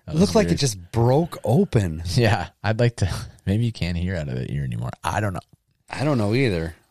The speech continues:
Speaker 2: But that was good. And
Speaker 1: Ciampa got the win, right? Pinfall.
Speaker 2: Yes. And then they were giving each other the, la-, the, like, mm,
Speaker 1: The respect
Speaker 2: the respect
Speaker 1: nod.
Speaker 2: glare. Yeah. So maybe, I don't know, maybe they'll do another one or be tags.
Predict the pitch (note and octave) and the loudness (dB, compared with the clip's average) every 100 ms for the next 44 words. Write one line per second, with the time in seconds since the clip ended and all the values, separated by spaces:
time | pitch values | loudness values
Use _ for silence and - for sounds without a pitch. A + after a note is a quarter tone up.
0 | _ - A#2 B2 C3 A2+ A#2+ A#2 C3 C#3+ | _ 0 2 4 4 4 4 6 4 2
1 | D#3 C#3+ C#3 A2+ C3+ A#2 G#2 A#2+ - C3+ | 0 0 2 2 2 2 0 0 0 0
2 | C3 F2 E2 - - A#2 G2 - - - | 2 2 2 -2 0 2 4 0 -2 0
3 | A2+ C3 C3+ C#3 B2+ B2+ B2 C#3 C3+ B2+ | 2 4 4 4 6 6 4 4 4 4
4 | C#3 C3 B2 A#2+ A2+ A#2 - G#2+ G#2 G2 | 6 6 6 6 6 4 4 4 6 4
5 | F#2 - _ _ _ _ _ D3+ E3 E3 | 2 -6 _ _ _ _ _ 2 6 8
6 | D#3+ D#3+ D#3 D3 C3 A#2+ A#2 A#2 A2 - | 8 6 4 2 2 2 4 6 4 2
7 | C3 C3+ C3+ C3 C#3 C#3+ - B2 C#3+ C#3+ | 2 4 4 2 0 0 0 4 6 6
8 | D3+ D3+ A#2+ A#2 A2+ A2+ A2 G#2 F#2 D#2+ | 6 4 4 6 6 6 4 4 2 0
9 | - G#2 G2 G#2 G#2+ A2 G#2+ D2+ G#2 F2+ | -2 -2 2 2 2 4 4 2 2 2
10 | F2 F2+ F#2 F#2+ F#2+ F#2 E2+ F2 - - | 2 4 4 4 4 2 0 -4 -18 -20
11 | - A2 G#2 G#2 A#2+ B2+ B2 B2+ B2 A#2+ | 0 4 4 4 4 6 6 6 6 4
12 | A#2+ - G2+ F#2+ F#2 F2+ F2+ F2+ F2+ - | 2 2 2 4 4 4 4 2 2 2
13 | A#2 A2+ A2 A2 G#2+ A2 - - | 2 4 4 4 2 -4 -10 -12